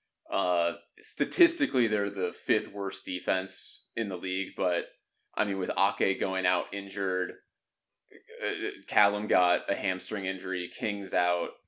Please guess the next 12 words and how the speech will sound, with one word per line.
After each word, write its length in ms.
They 140
have 160
a 140
bunch 260
of 100
injuries 500
up 200
and 120
down. 360
Like, 300
Eddie 200
Howe 560